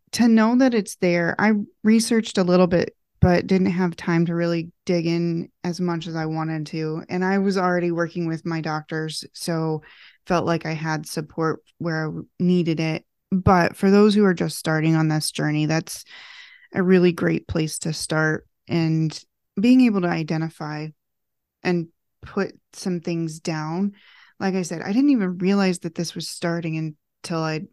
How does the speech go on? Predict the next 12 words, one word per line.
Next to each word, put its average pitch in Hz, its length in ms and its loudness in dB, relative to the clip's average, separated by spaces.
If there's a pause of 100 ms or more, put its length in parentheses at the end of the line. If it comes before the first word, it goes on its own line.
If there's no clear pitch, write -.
(100)
had 170 260 -6
a 175 60 -2
conversation 165 680 -4
yesterday 160 500 0
with 165 160 2
the 156 80 -2
two 170 220 6
of 151 140 2
you 170 360 6 (1000)
and 202 260 2
reflected 185 640 0
on, 160 320 -4